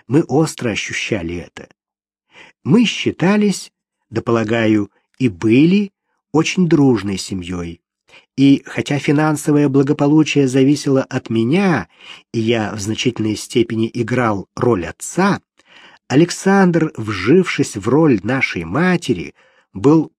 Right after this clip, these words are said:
подлинным главой семьи. Здесь, в доме и мастерской с белеными стенами,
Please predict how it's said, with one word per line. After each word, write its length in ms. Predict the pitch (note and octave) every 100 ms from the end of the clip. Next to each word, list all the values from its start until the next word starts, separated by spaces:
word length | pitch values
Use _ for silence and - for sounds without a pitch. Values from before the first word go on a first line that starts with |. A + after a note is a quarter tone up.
| _ -
подлинным 720 | D3+ D3+ A#2+ B2+ A#2 A2+ G#2
главой 580 | F#2+ A2 A2 A2+ A2
семьи. 600 | E2 - F#2+ G#2 A2+ F2+ - _ _ _ _ _ _ _ _ _
Здесь, 800 | - F2+ F#2 G#2+ C#3+ F3 E3+ - - _ _
в 220 | A2+ F#2
доме 500 | F#2 C#3 F#3+ C3 D#2+ _
и 80 | -
мастерской 800 | B2+ A#2+ - A#2 - - D#3 F3
с 100 | G2+
белеными 540 | F#2 G#2+ C#3 D#3 G2+ E2
стенами, 800 | - - F#2+ F2+ B2 D3+ D#3